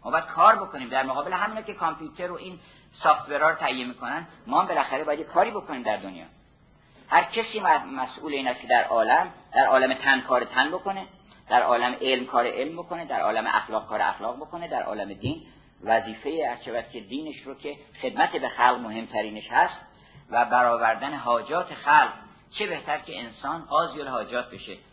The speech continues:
مظهر اون قاضی الحاجات بشه. هر کی ببیند بگه: «آقا این کار بر ما انجام بده» و خوشش بیاد.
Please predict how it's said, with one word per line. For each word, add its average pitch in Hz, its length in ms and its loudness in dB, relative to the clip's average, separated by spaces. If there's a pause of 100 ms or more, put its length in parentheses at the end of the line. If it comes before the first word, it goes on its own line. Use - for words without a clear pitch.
(180)
مظهر 131 420 -2
اون 165 200 -10
قاضی 117 280 -8
الحاجات 110 400 -10
بشه. 113 180 -20 (280)
هر 185 120 -2
کی 190 140 -10
ببیند 147 400 -10
بگه: 160 160 -12
«آقا 147 160 -8
این 139 140 -14
کار 131 180 -2
بر 113 120 -2
ما 107 120 -8
انجام 101 300 -10
بده» 110 240 -14 (260)
و 127 120 0
خوشش 131 420 -8
بیاد. 113 160 -8